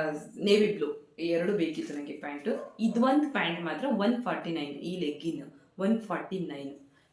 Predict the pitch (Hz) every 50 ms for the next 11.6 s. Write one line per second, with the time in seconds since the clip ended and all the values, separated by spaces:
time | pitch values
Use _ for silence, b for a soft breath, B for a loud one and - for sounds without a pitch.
0 | _ 220 202 240 240 - - - - 165 - 226 220 202 - 247 - 330 349 359
1 | 349 320 311 - 392 392 269 247 240 240 247 233 220 214 - - 180 170 156 151
2 | 151 156 151 151 147 143 143 143 143 208 - B B B B B B _ - 262
3 | 254 262 254 233 226 214 214 202 190 185 208 233 240 240 254 240 214 208 202 240
4 | 214 190 190 - - 190 180 190 190 175 170 175 - - 156 - - 185 262 269
5 | 220 214 185 190 220 214 214 185 170 165 165 156 160 214 233 - 220 240 262 269
6 | 269 254 226 190 180 175 160 156 160 156 151 147 185 233 - - - - 247 226
7 | 339 294 233 214 190 180 170 160 160 160 151 151 143 139 139 143 143 - - -
8 | - - - - - - B B B B B B - - 190 233 214 190 170 180
9 | 196 214 220 - 226 214 202 196 190 190 185 175 165 - 190 - 262 185 160 -
10 | - 190 190 185 196 196 180 - 165 165 - - 175 175 170 170 - - 165 156
11 | 160 165 160 151 - 233 330 B B B B